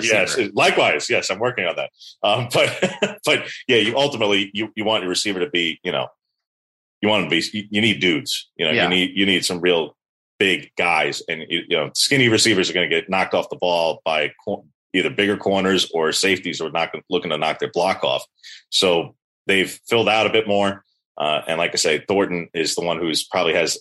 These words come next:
Speaker 1: a bit more by way of stature, a bit more, not wildly so. So those two, I'd say, really, that's, that's the three of them.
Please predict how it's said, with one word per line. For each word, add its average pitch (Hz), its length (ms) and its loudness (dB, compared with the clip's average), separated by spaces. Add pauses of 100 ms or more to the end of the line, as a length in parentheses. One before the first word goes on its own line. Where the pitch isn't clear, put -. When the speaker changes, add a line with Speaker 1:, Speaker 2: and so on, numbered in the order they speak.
Speaker 1:
a 80 340 -2
bit 98 160 0
more 90 180 2
by 87 140 2
way 80 140 2
of 71 80 -2
stature, 87 560 0
a 87 80 0
bit 95 240 -2
more, 92 200 0
not 87 260 0 (100)
wildly 85 420 0
so. 87 260 -4 (400)
So 95 180 2
those 113 340 4
two, 98 140 4
I'd 92 140 4
say, 107 300 2
really, 123 220 4
that's, 131 380 2
that's 135 240 2
the - 180 -2 (100)
three 101 180 4
of 87 80 4
them. 76 240 -8